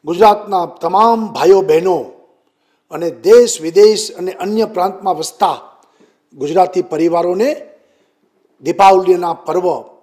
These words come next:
અને વિક્રમ સંવતના નૂતન વર્ષની ખૂબ ખૂબ શુભકામનાઓ પાઠવું છું. આ પર્વ, ઉત્સવો, તહેવારો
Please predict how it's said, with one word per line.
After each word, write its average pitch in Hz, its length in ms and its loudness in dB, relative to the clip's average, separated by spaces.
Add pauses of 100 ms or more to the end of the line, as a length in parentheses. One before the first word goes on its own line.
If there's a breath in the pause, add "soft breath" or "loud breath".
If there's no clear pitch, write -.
(120)
અને 151 140 -10
વિક્રમ 208 440 -4
સંવતના 190 680 -6
નૂતન 185 480 -6
વર્ષની 175 440 -6 (560 soft breath)
ખૂબ - 260 2
ખૂબ 190 220 2
શુભકામનાઓ 147 760 -8
પાઠવું 127 420 -20
છું. 120 200 -20 (1000)
આ 151 100 -2
પર્વ, 180 600 0
ઉત્સવો, 175 640 -2
તહેવારો 175 600 2